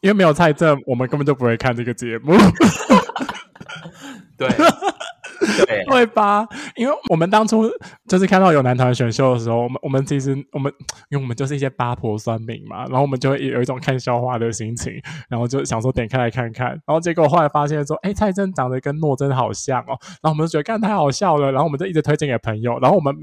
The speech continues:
Speaker 1: 每一周就一直看，一直看，又觉得，干，天啊，越来越好看，然后我们才爱上这个节目。而且不得不说，蔡正他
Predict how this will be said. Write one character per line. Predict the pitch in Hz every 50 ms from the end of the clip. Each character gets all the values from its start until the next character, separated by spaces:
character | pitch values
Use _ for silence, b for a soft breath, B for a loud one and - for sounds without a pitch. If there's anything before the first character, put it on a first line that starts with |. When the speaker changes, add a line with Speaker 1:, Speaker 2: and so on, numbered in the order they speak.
| 147
Speaker 1:
每 | 147 131 123
一 | 135
周 | - 151 143
就 | 151
一 | - 156
直 | - 135
看， | 123 139 139 135
一 |
直 | 120 123
看， | 120 - 131
又 | 131 127
觉 | - 120 110
得， | 123
干， | - - 262 240 208
天 | 208 240 240 233
啊， | 202 196
越 | 226 220
来 | 208
越 | 208 208 185
好 | 156 135 113 117
看， | - 143 131
然 | 117
后 | 117 127
我 |
们 | 123 120
才 | - 120
爱 | - 165 131 120
上 | - 123 117
这 | 117 120
个 | 117 110
节 | - - 98 95 98
目。 | 101 107 113 113 B B B B B B
而 | 160 160
且 | 185 233 170 b b b
不 | _ 233 214
得 | 175 160 151
不 | 180 185 165
说， | - 170 151 147
蔡 | - 180 147 139
正 | - 151 139
他 | 135 139